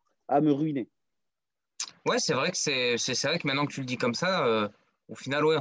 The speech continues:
Speaker 2: on se rend compte que c'est, c'est plutôt ce qui est gras, c'est ce sur quoi il faudrait se, se, se concentrer.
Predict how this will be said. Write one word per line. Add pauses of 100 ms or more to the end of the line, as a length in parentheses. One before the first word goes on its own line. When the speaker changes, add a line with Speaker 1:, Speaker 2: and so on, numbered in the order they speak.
Speaker 2:
on
se
rend
compte
que
c'est, (260)
c'est
plutôt
ce
qui
est
gras,
c'est
ce
sur
quoi
il
faudrait
se,
se,
se
concentrer.